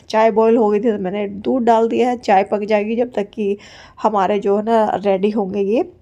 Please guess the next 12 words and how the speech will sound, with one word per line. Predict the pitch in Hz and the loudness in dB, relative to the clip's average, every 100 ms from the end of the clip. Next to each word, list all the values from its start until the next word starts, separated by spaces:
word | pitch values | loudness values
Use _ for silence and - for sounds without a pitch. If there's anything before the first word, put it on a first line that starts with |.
| _ | _
और | 202 196 185 | -2 0 0
इसके | - 220 240 | -4 -4 -4
अंदर | 202 190 196 226 - - | -2 2 2 2 -2 -2
थोड़ी | 202 202 | -2 -2
सी | 220 - - _ _ _ _ _ _ _ - - | -6 -10 -12 _ _ _ _ _ _ _ -20 -8
चिली | - 226 | -2 0
फ्लेक्स | 226 226 220 240 | 2 0 0 0
भी | |
डाल | 226 190 202 | 2 2 0
दिए | 208 208 | -4 -6
हैं | 220 | -6
मैंने, | 208 202 | -6 -4